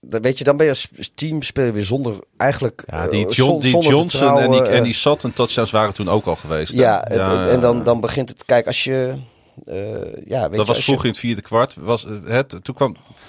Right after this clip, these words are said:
Speaker 2: eh, want toen kwam het verschil op zeven punten.
Speaker 1: Ja.
Speaker 2: En toen kwam die strip op, eh, Fields van, was dat Nick Bonito van de Broncos uit mijn hoofd?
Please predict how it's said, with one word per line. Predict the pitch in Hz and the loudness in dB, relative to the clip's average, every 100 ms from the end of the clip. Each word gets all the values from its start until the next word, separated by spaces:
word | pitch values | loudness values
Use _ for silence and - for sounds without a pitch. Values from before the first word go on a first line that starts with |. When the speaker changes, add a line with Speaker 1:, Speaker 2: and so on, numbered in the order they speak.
| - _ | -20 _
Speaker 2:
eh, | - - 87 - - 95 | -18 -14 -14 -14 -18 -8
want | 113 - | -8 -8
toen | 156 | -4
kwam | 135 | -4
het | |
verschil | - - 127 | -4 -4 -4
op | |
zeven | - 123 110 - | 0 0 0 -2
punten. | 107 123 180 240 | 0 0 -4 -8
Speaker 1:
Ja. | - 123 98 - - - | 2 2 2 -2 -14 -4
Speaker 2:
En | 107 - | -4 2
toen | 147 196 | 2 2
kwam | - 165 139 | 2 2 2
die | 117 | -4
strip | - 135 135 139 - _ | -4 0 0 -2 -18 _
op, | 117 110 - _ _ | -4 -4 -4 _ _
eh, | 110 104 98 87 | -2 0 0 -4
Fields | - - 123 110 - - | -8 -6 -4 -4 -8 -4
van, | 110 104 101 101 98 _ _ _ _ _ _ | 0 2 0 -2 -10 _ _ _ _ _ _
was | 104 | -4
dat | 113 101 | -4 -4
Nick | 120 - | -6 -2
Bonito | 120 117 180 190 254 - _ _ - | -2 0 -2 -2 -2 -8 _ _ -20
van | - 135 131 | -6 -4 -2
de | 127 123 117 107 | 0 0 -2 -2
Broncos | 123 143 131 131 139 | -2 0 0 0 -2
uit | 107 | -4
mijn | 113 | 0
hoofd? | 117 196 - - | 0 -2 -6 -20